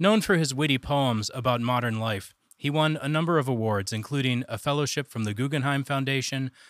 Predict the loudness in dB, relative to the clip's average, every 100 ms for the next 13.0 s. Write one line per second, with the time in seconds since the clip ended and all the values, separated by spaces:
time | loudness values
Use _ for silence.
0 | _ 2 4 4 2 0 2 2 2 0
1 | -2 -2 0 0 0 -2 -2 -2 -4 -6
2 | -14 -20 -2 2 2 2 -2 0 0 0
3 | -2 0 0 -2 -4 -8 -12 _ _ _
4 | -6 0 2 2 2 2 2 0 -2 -4
5 | -4 -4 -4 -4 -2 -2 -2 -2 -2 -2
6 | -2 -6 _ _ -2 0 0 0 -2 -2
7 | -4 -4 -6 -10 _ -6 -2 0 0 -4
8 | -6 -6 -10 _ -4 -2 -2 -4 -6 -14
9 | -14 _ _ _ _ -20 _ _ 0 4
10 | 4 4 4 6 4 0 -2 -2 0 0
11 | 0 -4 0 0 0 -2 -4 -4 -4 -2
12 | -2 -2 -4 -10 _ -8 -4 -2 -4 -8